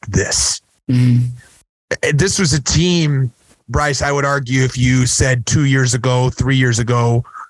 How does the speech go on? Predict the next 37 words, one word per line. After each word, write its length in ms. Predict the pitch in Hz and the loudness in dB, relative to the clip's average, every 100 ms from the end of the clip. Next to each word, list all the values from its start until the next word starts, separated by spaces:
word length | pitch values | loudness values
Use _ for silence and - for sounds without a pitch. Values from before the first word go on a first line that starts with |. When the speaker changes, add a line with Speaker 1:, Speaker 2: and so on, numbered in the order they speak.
| - | -4
Speaker 1:
that 180 | 143 143 | -4 -2
would 140 | 147 | -2
not 340 | 147 151 156 - | 0 0 -2 -2
win 180 | 127 113 | 0 0
a 60 | |
game 260 | 98 104 101 | 2 0 0
like 240 | 107 110 | -2 -4
this. 400 | - 107 - - - _ _ - - - | -2 -2 -2 -4 -8 _ _ -16 -16 -10
Hard, 640 | - 156 147 147 147 143 123 | -4 -2 0 -2 -2 -4 -6
physical, 840 | - 151 131 151 147 135 139 151 _ _ _ | -2 -2 -2 -2 -2 -2 -4 -6 _ _ _
unable 360 | 147 147 147 139 | -2 0 0 -2
to 100 | 131 | -2
get 200 | 135 143 | 0 2
anything 500 | 135 143 139 147 139 | 2 2 2 2 2
really. 640 | 127 139 143 143 143 147 123 - | 0 0 0 0 0 -2 -6 -14
You 280 | - - | -12 -4
know, 20 | 214 | -2
I 80 | |
think 220 | 226 202 - | -2 -4 -4
that's 180 | 139 | -4
the 160 | - 147 | -4 -4
passing 480 | - 151 175 - 143 | -2 -2 -2 -2 -2
stats, 420 | - 131 120 - | -2 -2 -2 -2
Bryce. 260 | 127 117 156 | -2 0 0
I 60 | |
don't 120 | 147 | 2
know 60 | 127 | 2
how 100 | 117 | 0
you 180 | 107 117 | 0 0
feel 160 | 120 | 0
about 200 | 110 107 | 0 0
this, 120 | 120 - | -2 -2
but 120 | 156 | 0
I 40 | |
think 160 | 196 - | -2 -4
the 80 | 113 | -4
price, 320 | 135 139 | -2 -2